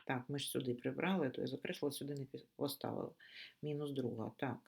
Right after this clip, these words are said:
Що таке, е, перевертаємо? Одна друга в мінусовій, е, показнику, перевертаємо два в другій, це буде чотири. Чотири більше нуля підходить. Де у нас проміжок, де є число чотири?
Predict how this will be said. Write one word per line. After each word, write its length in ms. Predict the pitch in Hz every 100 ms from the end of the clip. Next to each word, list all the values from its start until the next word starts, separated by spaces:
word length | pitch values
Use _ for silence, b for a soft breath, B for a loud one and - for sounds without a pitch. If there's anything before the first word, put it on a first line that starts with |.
| _ _ _ _ B B B B
Що 260 | - - 185
таке, 580 | 160 160 156 147 - -
е, 120 | 143 139
перевертаємо? 960 | 175 165 147 143 - 135 127 147 175
Одна 240 | 185 147 151
друга 420 | 156 151 139 139
в 240 | 135 135
мінусовій, 760 | 156 156 156 - 156 139 139 139
е, 320 | - - - -
показнику, 600 | 147 147 147 151 - 135
перевертаємо 840 | 123 151 147 151 - 147 143 139 139 139 - - -
два 580 | 147 143 160 170 151 117
в 40 | 139
другій, 460 | 147 139 143 127
це 140 | 139 156
буде 300 | 147 196 190
чотири. 560 | - - - 120 113 - B B B B
Чотири 380 | - 143 202 170
більше 420 | 139 147 143 -
нуля 360 | 143 151 208 254
підходить. 640 | 175 - - 127 123 139 -
Де 180 | 143 156
у 80 | 143
нас 180 | 139
проміжок, 580 | - 170 214 262 254 247
де 160 | 175 160
є 200 | 156 185
число 340 | - 151 160
чотири? 440 | 160 156 - -